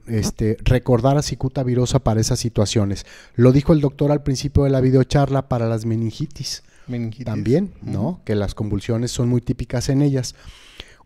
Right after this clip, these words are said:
Speaker 1: Otra de las cosas importantes para los que cicuta puede utili-, puede utilizarse dentro de, eh, estas patologías que estamos hablando son los crisis, las crisis de ausencia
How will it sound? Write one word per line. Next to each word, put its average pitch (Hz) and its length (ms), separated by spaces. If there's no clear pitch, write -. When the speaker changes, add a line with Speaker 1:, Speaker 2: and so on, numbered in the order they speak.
Speaker 1:
Otra 190 280
de 226 100
las 165 180
cosas 175 340
importantes 143 800
para 117 260
los 110 140
que 117 120
cicuta 143 560
puede 139 200
utili-, 127 340
puede 135 200
utilizarse 127 840
dentro 123 600
de, 120 340
eh, 101 440
estas 113 280
patologías 127 600
que - 80
estamos 120 320
hablando 131 420
son 151 480
los 117 300
crisis, 131 560
las 117 220
crisis 156 380
de 135 80
ausencia 135 800